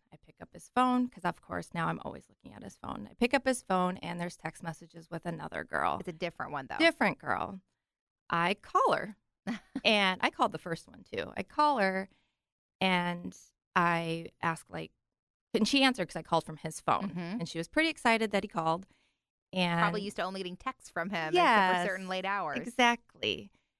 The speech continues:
Speaker 1: And so I was like, "Well, this is his girlfriend. Um, how do you know him?" And she proceeded to tell me, "Well, through our mutual friends."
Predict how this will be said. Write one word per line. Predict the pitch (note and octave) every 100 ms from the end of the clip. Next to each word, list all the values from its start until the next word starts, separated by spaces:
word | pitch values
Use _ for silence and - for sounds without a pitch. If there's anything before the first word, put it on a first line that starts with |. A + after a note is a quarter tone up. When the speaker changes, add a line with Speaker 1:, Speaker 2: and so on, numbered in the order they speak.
| _ _ _
Speaker 1:
And | G3+ F#3+ F3+ F3+ F3 F3
so | - _ _ _
I | G3+
was | G3 G3+
like, | G3+ -
"Well, | B3
this | A3 B3 -
is | C#4 C4 B3 - - _
his | G#3+ G#3
girlfriend. | - D#4 A#4 - F#3 F#3 A3+ B3+ - _ _ _ _ -
Um, | G3+ G3 G#3+
how | - C#4
do | C#4+
you |
know | C#4 F4+ B4
him?" | - G3 G#3+ - _ _ _
And | G#3 F#3+ F#3 F#3+
she | - G3+ F#3+ - _ _ -
proceeded | B3+ C4+ C4 B3
to | -
tell | E4
me, | A3 G3 - _ _ _ -
"Well, | A3
through | - A3 G#3 G#3 - _
our | E3+ F3+ F#3+
mutual | F#3+ - - A3
friends." | - F#4+ G#3+ - -